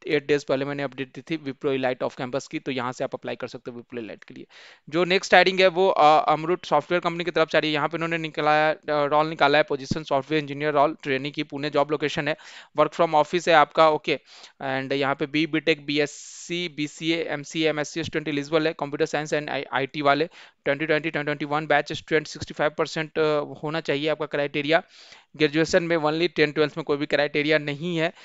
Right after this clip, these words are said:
Java and Python की सर्टिफिकेशन है तो आपको एडेड एडवांटेज मिलेगा। फ़ोर एलपीए की यहाँ पे सीटीसी आपको मिलने वाली है, रजिस्ट्रेशन होगा, ऑनलाइन असेसमेंट होगा, ऑनलाइन टेक्निकल राउंड इंटरव्यू ऑनलाइन होगा, एचआर राउंड इंटरव्यू ऑनलाइन होगा,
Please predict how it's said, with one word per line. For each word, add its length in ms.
Java 220
and 180
Python 260
की 80
सर्टिफिकेशन 640
है 120
तो 120
आपको 280
एडेड 280
एडवांटेज 500
मिलेगा। 420
फ़ोर 160
एलपीए 260
की 100
यहाँ 120
पे 120
सीटीसी 420
आपको 200
मिलने 220
वाली 220
है, 60
रजिस्ट्रेशन 460
होगा, 160
ऑनलाइन 380
असेसमेंट 440
होगा, 140
ऑनलाइन 300
टेक्निकल 420
राउंड 220
इंटरव्यू 380
ऑनलाइन 300
होगा, 180
एचआर 260
राउंड 260
इंटरव्यू 380
ऑनलाइन 260
होगा, 220